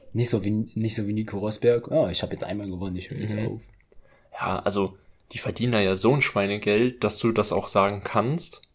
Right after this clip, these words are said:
Speaker 2: Bei Lewis Hamilton geht's ja, glaub ich, schon lange nicht mehr um Geld. Der will halt einfach der beste Fahrer aller Zeiten werden, der erfolgreichste Fahrer aller Zeiten werden. Und der wird auch erst aufhören, wenn der das, ja, zumindest offiziell geschafft hat. Wenn man sagen muss,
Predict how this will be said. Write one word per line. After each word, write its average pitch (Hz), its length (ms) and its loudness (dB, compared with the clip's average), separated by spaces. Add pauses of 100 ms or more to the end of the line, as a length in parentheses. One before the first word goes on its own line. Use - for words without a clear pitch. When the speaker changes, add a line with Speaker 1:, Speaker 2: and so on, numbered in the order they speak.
(640)
Speaker 2:
Bei 92 100 -2
Lewis 104 320 -2
Hamilton 113 320 2
geht's 104 160 -2
ja, 104 80 -2
glaub 98 180 0
ich, 98 60 -6
schon 101 140 -6
lange 95 180 -2
nicht 101 180 -6
mehr 98 120 -6
um 101 140 -8
Geld. 98 340 -2
Der 92 120 0
will 101 140 0
halt 101 140 -2
einfach 101 260 -2
der 101 120 -2
beste 98 260 -2
Fahrer 101 300 0
aller 104 180 -6
Zeiten 104 380 -4
werden, 101 340 -2
der 101 80 4
erfolgreichste 104 540 2
Fahrer 98 280 -2
aller 101 180 -2
Zeiten 98 340 -2
werden. 98 280 -2 (580)
Und 92 140 -2
der 90 100 2
wird 98 140 2
auch 95 120 -2
erst 92 200 -2
aufhören, 98 420 -4
wenn 95 140 -4
der 95 100 2
das, 92 400 -4 (640)
ja, - 160 0
zumindest - 320 -4
offiziell 98 380 -2
geschafft 104 340 -6
hat. 101 140 -2
Wenn 104 80 0
man 101 280 0
sagen 107 540 4
muss, 120 460 0